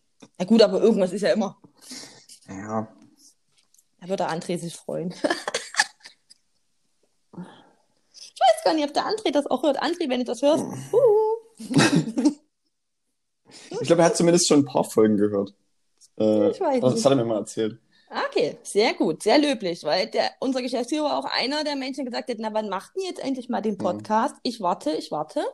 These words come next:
Speaker 1: <laughs>
Speaker 2: Ja, dann, äh, muss er's natürlich dann auch ganz brav hören.
Speaker 1: Mhm. So, aber mal genug von dem Wochenende. Weißt du, was wir letzte Woche vergessen haben?
Speaker 2: Mhm. Das Jugendwort.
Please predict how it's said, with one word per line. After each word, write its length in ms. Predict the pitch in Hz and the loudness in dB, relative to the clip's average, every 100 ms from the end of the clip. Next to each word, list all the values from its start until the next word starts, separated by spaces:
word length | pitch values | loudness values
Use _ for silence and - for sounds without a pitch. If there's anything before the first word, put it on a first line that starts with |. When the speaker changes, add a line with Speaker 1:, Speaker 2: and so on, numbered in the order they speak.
| - _ | -10 _
Speaker 1:
<laughs> 680 | 143 - 160 - 190 - - _ | -10 -2 -2 0 -4 -6 -14 _
Speaker 2:
Ja, 320 | 220 196 247 494 - 330 | -6 -2 -2 -4 -10 -8
dann, 160 | 320 330 | -6 -6
äh, 220 | - 311 311 | -4 -4 0
muss 200 | 262 254 | 0 0
er's 120 | 285 | -4
natürlich 300 | 320 339 311 | -4 -4 -6
dann 120 | 339 | -6
auch 200 | 359 349 | -6 -6
ganz 200 | - 226 | -6 -6
brav 280 | 226 349 - | 2 0 4
hören. 260 | 247 - - _ _ _ _ _ _ _ _ _ | 2 2 -4 _ _ _ _ _ _ _ _ _
Speaker 1:
Mhm. 480 | 117 104 101 - - - _ _ _ _ _ _ _ _ _ | 0 2 0 -6 -18 -20 _ _ _ _ _ _ _ _ _
So, 300 | - 113 117 | 2 4 4
aber 180 | 110 110 | 2 0
mal 180 | 110 113 | 0 -2
genug 320 | 113 110 120 | -2 -4 -4
von 120 | 120 | -8
dem 140 | 107 98 | -6 -8
Wochenende. 500 | - - 104 110 135 _ _ | -12 -8 -6 -4 -6 _ _
Weißt 140 | 139 160 | 0 2
du, 40 | |
was 80 | 147 | 4
wir 80 | 113 | 2
letzte 220 | - 143 | 2 -2
Woche 140 | 127 | -2
vergessen 420 | 113 107 120 - 110 | -4 -6 -6 -6 -6
haben? 200 | 107 - _ _ | -8 -10 _ _
Speaker 2:
Mhm. 600 | 185 190 180 180 185 185 - _ _ _ _ _ | -2 2 2 4 2 -2 -14 _ _ _ _ _
Das 120 | - | -8
Jugendwort. 540 | - 226 220 170 170 | 2 4 4 4 0